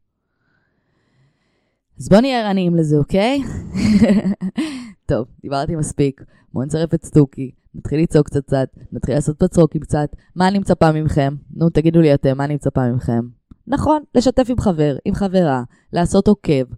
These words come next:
לדרג, לכתוב תגובה כתובה, איזה לייק באינסטגרם, בפייסבוק. יש, אה, מנטרה יומית כל יום, יש שיר יומי כל יום. רוצים את המנטרה של היום? בואו ניתן לכם את המנטרה של היום לפני שנלך.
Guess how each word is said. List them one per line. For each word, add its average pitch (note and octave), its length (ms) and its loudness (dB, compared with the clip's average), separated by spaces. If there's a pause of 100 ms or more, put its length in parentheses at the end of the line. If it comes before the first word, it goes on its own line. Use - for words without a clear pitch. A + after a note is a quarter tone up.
(380)
לדרג, G3+ 680 2 (120)
לכתוב G#3+ 360 0
תגובה G3+ 300 2
כתובה, C#3+ 420 -2 (280)
איזה G3 260 2
לייק G#3 260 -2
באינסטגרם, E3 580 -2
בפייסבוק. C#3+ 680 -2 (300)
יש, D#3 260 2
אה, D3+ 200 2
מנטרה E3+ 400 0
יומית E3+ 300 2
כל D#3+ 240 4
יום, C#3+ 280 2
יש C3+ 320 2
שיר F3+ 160 6
יומי F3 320 2
כל D3+ 220 4
יום. C#3+ 180 4
רוצים C3 240 -4
את C#3+ 80 -4
המנטרה C#3 320 -4
של B2+ 200 -2
היום? C#3+ 240 -2
בואו B2 120 -6
ניתן A#2 220 -8
לכם B2 200 -10
את A2+ 60 -16
המנטרה A#2+ 340 -6
של G#2 200 -6
היום B2 240 -2
לפני B2 200 -6
שנלך. C3 560 -6